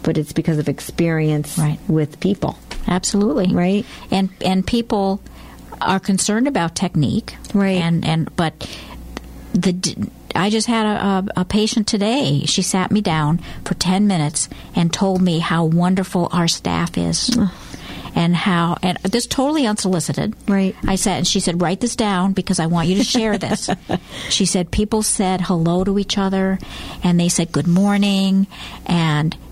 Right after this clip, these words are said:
Speaker 2: they were so kind to me." That's what people remember.
Speaker 1: That's what people remember.
Speaker 2: You know, if you don't get the I V in quite right the first time,
Speaker 1: Right.
Speaker 2: th-, they, they can forgive that. But what they f-, they want to feel accepted and warm,
Speaker 1: Cared.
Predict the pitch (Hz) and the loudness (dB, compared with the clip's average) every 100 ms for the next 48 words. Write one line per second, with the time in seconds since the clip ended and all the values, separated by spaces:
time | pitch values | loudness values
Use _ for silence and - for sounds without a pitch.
0 | - 170 156 - 170 151 - 220 220 214 | -2 0 0 0 0 0 0 2 2 2
1 | - 196 196 190 190 - - - - - | 2 2 4 2 2 -2 -8 -18 -18 -18
2 | - - 247 254 - 190 - 170 165 170 | -8 -2 -2 -2 -2 -2 -2 0 2 2
3 | 165 165 165 175 190 226 - 202 208 190 | 4 4 2 0 0 0 0 -2 0 2
4 | 180 175 170 170 185 - 214 220 220 208 | 4 4 4 2 0 0 0 0 -2 -2
5 | 208 185 190 185 185 185 180 175 185 180 | 0 0 0 0 2 2 0 0 0 0
6 | 185 175 170 - - - - 180 - 202 | 0 0 -2 -6 -6 -4 -2 -2 0 0
7 | 175 165 165 - - 202 185 - - - | 2 2 0 -4 -4 0 0 -2 -8 -10
8 | - - 185 170 170 170 160 - 165 160 | -8 -2 0 2 2 0 0 -2 -2 -2
9 | 151 165 - - 147 180 165 185 180 - | -2 -2 -2 -2 -2 0 0 0 -2 -4
10 | - - 185 196 208 208 - - - - | -6 -2 0 2 2 0 -6 -16 -10 -4
11 | 196 - 214 214 202 - 185 - 185 180 | -4 0 2 2 0 0 -2 0 0 0
12 | 180 175 180 175 175 180 190 156 - | 0 2 2 4 4 4 2 0 -2